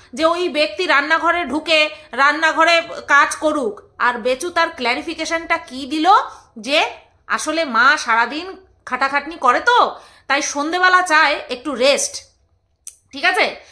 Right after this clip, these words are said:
আর এদিকে বেচু যখনই নিত্য নতুন খাবার তৈরি করার কথা বলে, আহ, তার সাথে কিন্তু ছেলের সাথে কিন্তু হেল্প করে। আর এই ছেলেকে হেল্প করার একটা বিশাল বড় কারণ আজকে তোমাদেরকে বলবো যে আমরা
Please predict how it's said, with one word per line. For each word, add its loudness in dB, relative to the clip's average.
আর 2
এদিকে 0
বেচু 0
যখনই 2
নিত্য -8
নতুন -6
খাবার 4
তৈরি -4
করার 2
কথা 0
বলে, 0
আহ, -2
তার 4
সাথে -2
কিন্তু -4
ছেলের -2
সাথে -2
কিন্তু -6
হেল্প -2
করে। 0
আর 4
এই -10
ছেলেকে -2
হেল্প -4
করার 2
একটা -4
বিশাল 0
বড় -2
কারণ 2
আজকে -8
তোমাদেরকে -6
বলবো -4
যে -2
আমরা 2